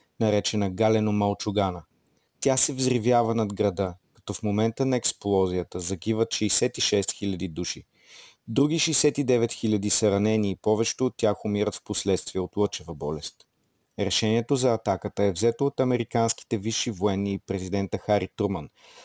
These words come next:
въпреки съпротивата на голяма част от учените, които са участвали в създаването на оръжието,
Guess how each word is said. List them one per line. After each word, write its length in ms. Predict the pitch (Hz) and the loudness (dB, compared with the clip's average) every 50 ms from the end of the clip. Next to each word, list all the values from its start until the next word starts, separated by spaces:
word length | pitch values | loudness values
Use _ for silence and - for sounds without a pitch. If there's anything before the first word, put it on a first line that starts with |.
| - _ - | -20 _ -4
въпреки 440 | 104 120 117 120 151 151 151 - 160 | -2 -2 0 0 0 -2 -2 0 0
съпротивата 800 | - - 165 - - 113 110 - - 104 92 95 95 - 104 95 | 0 2 0 0 0 -4 -4 -2 0 0 0 0 -2 -2 -2 -4
на 120 | 95 95 | -2 -4
голяма 380 | 90 92 95 98 101 107 117 117 | -4 -2 0 2 2 2 0 0
част 260 | - - 131 131 - | 0 0 0 0 -2
от 160 | 131 - - | -6 -6 -2
учените, 520 | 139 131 - - 107 95 92 - - 107 104 - | -2 -2 -2 -2 -4 -4 -4 -4 -4 -6 -4 -2
които 260 | - 117 107 - 101 | 0 -2 -2 -2 -4
са 140 | - - 107 | -6 -4 -4
участвали 520 | 101 - - 107 107 - - 104 98 90 | -2 0 0 0 0 0 -2 -4 -4 -4
в 60 | - | -4
създаването 680 | - - 101 98 98 104 101 98 92 95 95 85 - 98 | -6 -4 -4 -4 0 2 2 2 2 0 -2 -4 -6 -4
на 240 | 98 95 95 95 95 | -4 -2 -2 0 0
оръжието, 460 | 92 92 90 - 95 87 - - - | 0 -2 -2 -2 -4 -6 -6 -8 -16